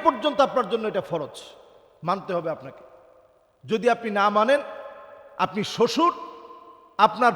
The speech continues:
পুত্রবধূকে যদি বাধ্য করেন যে দেবরকে খানা বেড়ে দিতে হবে, আপনি শাশুড়ি, আপনি যদি বাধ্য করেন দেবরকে খানা বেড়ে দিতে হবে,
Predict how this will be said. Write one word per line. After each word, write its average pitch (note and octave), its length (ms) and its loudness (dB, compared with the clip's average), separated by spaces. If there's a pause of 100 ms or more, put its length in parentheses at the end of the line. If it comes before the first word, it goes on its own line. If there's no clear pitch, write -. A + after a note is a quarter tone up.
পুত্রবধূকে C4+ 720 2
যদি A#3 220 -2
বাধ্য G3+ 380 4
করেন A#3 280 0
যে G3+ 100 -4
দেবরকে G#3+ 480 0
খানা G#3+ 280 -2
বেড়ে A3+ 240 2
দিতে C#4 240 0
হবে, F3 280 0 (560)
আপনি F#3+ 240 -2
শাশুড়ি, A#3 460 0
আপনি C4+ 220 2
যদি A#3 180 -6
বাধ্য G#3 380 2
করেন A#3+ 240 2
দেবরকে A#3 440 4
খানা G#3+ 280 0
বেড়ে G#3+ 220 2
দিতে C4 240 -2
হবে, F#3+ 260 -2